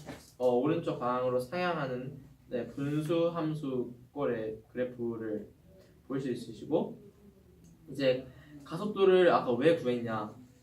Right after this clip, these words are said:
아까 봤던 그래프는 이 부분의 그래프입니다. 그래서 이건 전체 그래프인데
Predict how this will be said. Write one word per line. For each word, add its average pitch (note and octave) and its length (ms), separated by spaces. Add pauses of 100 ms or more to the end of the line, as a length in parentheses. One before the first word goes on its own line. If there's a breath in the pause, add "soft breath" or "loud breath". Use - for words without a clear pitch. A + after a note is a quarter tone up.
(560)
아까 F3 380
봤던 D#3+ 560
그래프는 C#3+ 800 (220)
이 E3+ 240
부분의 D3+ 680
그래프입니다. A#2+ 640 (320)
그래서 D3+ 380
이건 D3 320
전체 D3+ 680
그래프인데 C#3 580